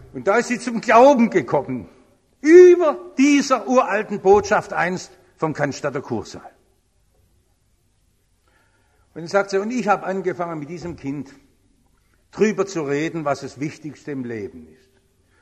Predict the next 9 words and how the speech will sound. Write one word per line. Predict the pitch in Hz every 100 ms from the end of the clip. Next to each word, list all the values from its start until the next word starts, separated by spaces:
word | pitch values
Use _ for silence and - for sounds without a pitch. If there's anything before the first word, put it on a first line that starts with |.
| _
Und | 131
dass | 151
man | 147 143 -
heimgehen | 143 170 170 135 127 117
darf | 101 87 82
in | 104
den | 101
Frieden | 95 131 123 113
Gottes.“ | 110 123 - -